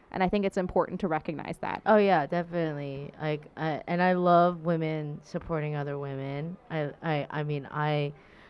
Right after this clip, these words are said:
Speaker 2: I do, you know, I, in my work and anything that I do, I always try to elevate women, give them a platform because we need it. We need more representation. We don't, we,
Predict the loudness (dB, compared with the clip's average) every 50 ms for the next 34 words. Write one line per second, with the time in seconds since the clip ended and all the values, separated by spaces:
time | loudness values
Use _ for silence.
0 | -16 -6 -2 0 0 0 0 -4 -6 -6 -6 -10 -12 -8 -6 -6 -6 -6 -4 -2
1 | 0 0 0 0 -2 -2 0 2 2 4 4 4 4 4 4 2 2 -2 -4 -6
2 | -6 -6 -6 -8 -6 -4 -2 -2 -2 -2 -2 -2 -2 -2 0 0 0 0 -2 -2
3 | -2 0 0 0 0 -2 -2 -2 -4 -2 0 0 0 2 2 0 -2 -2 -6 -10
4 | -16 -10 -4 -2 0 0 0 0 -2 -4 -6 -8 -10 -8 -6 -4 -4 -2 -2 -4
5 | -4 -6 -6 -4 0 0 0 0 0 0 -2 -2 -2 -2 -4 -4 -2 -2 -2 -4
6 | -4 -6 -6 -4 -2 -2 -2 -2 -4 -4 -4 -4 -6 -6 -6 -4 -4 -4 -6 -6
7 | -6 -4 -2 -2 -4 -6 -6 -6 -4 -4 -4 -2 -2 0 0 0 0 0 0 0
8 | -2 -2 -4 -6 -10 -16 -20 -20 -20 -20 -10 -2 0 2 2 2 2 2 2 2
9 | 2 2 2 0 0 -2 -4 -4 -4 -6 -6 -6 -8 -8 -8 -6 -6 -6 -4 -4
10 | -4 -4 -6 -10 -14 -20 _ _ _ -14 -8 -2 0 2 4 4 4 2 0 -2
11 | -2 -4